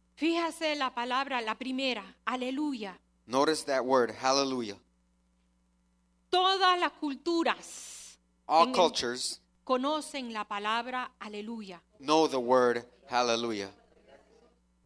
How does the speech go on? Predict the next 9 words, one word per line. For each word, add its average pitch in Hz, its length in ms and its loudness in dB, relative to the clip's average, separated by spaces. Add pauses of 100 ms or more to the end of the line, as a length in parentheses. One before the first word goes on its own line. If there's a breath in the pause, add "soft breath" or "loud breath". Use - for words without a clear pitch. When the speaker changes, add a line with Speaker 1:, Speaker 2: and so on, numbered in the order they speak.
(640)
Speaker 1:
Juan 370 400 2
me 370 120 0
contó 311 440 -4
una 330 260 0
vez 247 540 -4 (200)
Speaker 2:
Juan 139 240 0
told 147 240 -2
me 151 80 -4
once 143 540 -10